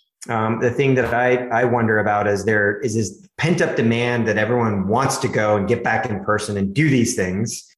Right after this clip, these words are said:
But once they do it, you know, is it the same? Are, are they really, you know, are they gonna do the same thing next year? Or they said, "Hey, that was great.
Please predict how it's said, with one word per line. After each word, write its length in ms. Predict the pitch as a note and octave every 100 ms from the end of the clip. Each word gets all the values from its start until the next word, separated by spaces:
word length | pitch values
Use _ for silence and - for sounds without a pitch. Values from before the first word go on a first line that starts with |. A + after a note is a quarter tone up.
| -
But 420 | C3 B2 - A#2
once 280 | B2+ C#3+ C#3+
they 200 | B2+ A2
do 240 | C3 D3+
it, 360 | C3 A#2 - - _ -
you 140 | C#3
know, 240 | A#2 A2+ A#2
is 120 | B2
it 120 | C3
the 80 | B2+
same? 440 | C#3+ A#2+ G2+ F#2+
Are, 160 | G2+ A2
are 200 | A#2+ A#2
they 160 | A2+
really, 640 | A2 C3 C#3 C3 B2+ C3 B2+
you 80 | A#2
know, 80 | G#2+
are 100 | G#2+
they 120 | A#2+
gonna 140 | C3
do 100 | C3
the 80 | A#2
same 240 | A#2+ A#2
thing 160 | A2 G#2
next 280 | G#2 G#2 -
year? 360 | G#2 G2 G2
Or 180 | A#2+ A2
they 120 | A2
said, 200 | G2 G#2+
"Hey, 160 | G#2 B2
that 180 | A2 G2+
was 120 | G2+
great. 500 | - G#2 G2+ G2